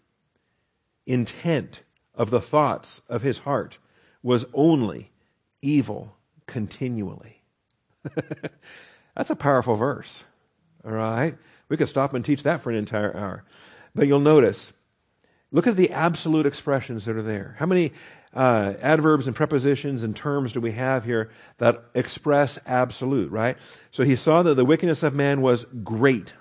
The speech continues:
on the earth. Well, how great is great? It goes on to explain, "Every intent of the thoughts of his heart was only evil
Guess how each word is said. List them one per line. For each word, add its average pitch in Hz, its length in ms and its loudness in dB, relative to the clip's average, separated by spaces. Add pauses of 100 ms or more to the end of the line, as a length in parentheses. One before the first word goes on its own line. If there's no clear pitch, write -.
on 120 160 -4
the 120 160 0
earth. 98 220 -2
Well, 107 100 -2
how 143 180 0
great 127 280 2
is 110 100 0
great? 117 320 -4 (500)
It 117 280 0
goes 123 180 2
on 131 200 2
to 117 40 0
explain, 110 560 -4 (480)
"Every 160 500 6
intent 127 600 -2 (500)
of 120 160 0
the 123 80 2
thoughts 135 360 2
of 165 60 -4
his 175 140 -2
heart 113 340 2
was 113 300 -2
only 147 640 2 (560)
evil 117 580 0